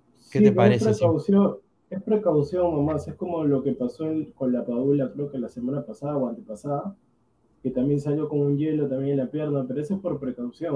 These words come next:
Speaker 2: o sea, Yotun va a ser titular el lunes, simplemente que por ahí un recaudo, algo quizás, eh, se pudo haber esforzado mucho en el, o sobrecarga, entonces igual para bajar un poco esos decibeles se pone el,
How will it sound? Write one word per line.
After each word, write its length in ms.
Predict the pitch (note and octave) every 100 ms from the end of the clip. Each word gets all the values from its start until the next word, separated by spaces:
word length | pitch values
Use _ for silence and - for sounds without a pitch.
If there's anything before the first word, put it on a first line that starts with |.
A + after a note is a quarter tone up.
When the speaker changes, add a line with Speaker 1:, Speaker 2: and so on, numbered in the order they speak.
| A#2+
Speaker 2:
o 60 |
sea, 180 | C3 C3
Yotun 400 | B2+ B2 - F#3+
va 60 | E3
a 40 |
ser 240 | D3+ D#3 -
titular 500 | C#3 A#2+ B2 D3 B2+
el 120 | A#2
lunes, 440 | B2 B2+ G#2+ - _ _ _ _ _
simplemente 540 | C#3 C#3+ C#3+ C#3 C#3 C#3+
que 100 | A2
por 220 | A2 A2
ahí 320 | A#2 C3+ C3
un 200 | B2 B2+
recaudo, 800 | A#2 G#2 A#2+ B2+ C3 B2 A2 A2+
algo 340 | B2+ B2 A2
quizás, 540 | G2+ G2+ A#2+ A#2+ A#2 _ _ _ _ _ _ -
eh, 340 | G#2 F#2+ G2 F#2+
se 240 | - -
pudo 280 | G2 B2 A#2
haber 520 | A#2 B2 B2+ B2 A#2+ - _ -
esforzado 580 | A2 - A2 - A#2+ A#2
mucho 520 | B2+ D3 D3 C#3+ B2
en 100 | A2+
el, 280 | G#2 G2+ F#2+ _ _ _ _
o 120 | A2
sobrecarga, 800 | G#2 A#2 G#2+ G#2+ C#3 C#3+ C#3+ C#3+ - _ _ _ _ _
entonces 360 | C3+ C3 C#3
igual 340 | B2+ A#2+ C3+ C#3+
para 240 | C3+ B2
bajar 360 | A#2 A2+ D3 D3
un 120 | C#3+
poco 280 | C#3+ D3 D3+
esos 200 | D3 C#3+
decibeles 640 | C#3 - C#3 E3 F#3 F#3
se 80 | C3+
pone 320 | A2 B2 B2
el, 200 | A#2+ G#2+